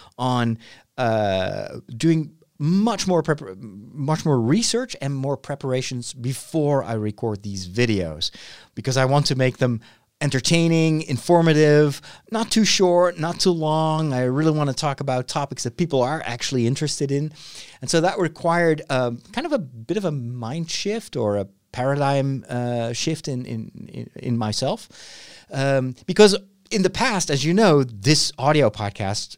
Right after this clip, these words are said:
was just me basically talking about a, a ver-, wide variety of topics that, uh, that crossed my mind, that, that were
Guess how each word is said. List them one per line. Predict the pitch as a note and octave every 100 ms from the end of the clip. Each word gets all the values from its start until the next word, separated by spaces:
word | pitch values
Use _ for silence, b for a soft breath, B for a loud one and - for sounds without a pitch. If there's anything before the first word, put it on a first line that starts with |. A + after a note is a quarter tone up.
| _
was | F#2 A#1 G2+ G#2+ G#2
just | - A2+ A2+
me | B2 B2 A#2 A2 B B B B B -
basically | B2 C3 D3 C3+ C#3 B2+ B2 A2+
talking | - C#3+ C#3+ D#3
about | C#3+ C#3 C3+ B2+ - -
a, | B2 A#2+ C#3
a |
ver-, | A#2+ A#2 D3+
wide | C#3+ C#3 B2+ F3+ A3 G3
variety | A2+ A#2 C3+ C#3+ C#3 B2+ A#2
of | G#2+
topics | B2+ A2 A2+ G#2+ -
that, | G#2 - A2
uh, | G2+ F#2+ F#2 F#2 _
that | - F#2+ _
crossed | - B2+ -
my | C3
mind, | B2+ G#2+ A2+ A2+
that, | G2+
that | G2+ - G#2+ -
were | A2+ G2+ A#1+